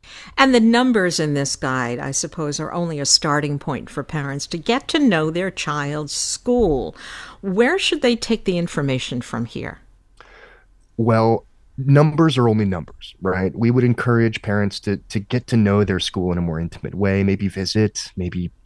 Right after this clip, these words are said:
Speaker 2: look up some articles to try and figure out,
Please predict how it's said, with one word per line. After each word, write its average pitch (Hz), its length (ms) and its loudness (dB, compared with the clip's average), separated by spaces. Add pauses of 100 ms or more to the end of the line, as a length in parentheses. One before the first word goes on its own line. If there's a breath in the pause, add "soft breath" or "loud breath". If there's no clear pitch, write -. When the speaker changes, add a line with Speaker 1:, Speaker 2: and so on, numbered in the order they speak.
(260)
Speaker 2:
look 107 200 -2
up 104 120 -4
some - 160 -8
articles 107 540 -2
to - 120 -12
try 95 240 -4
and 87 160 -2 (300 loud breath)
figure 110 320 0
out, 107 260 2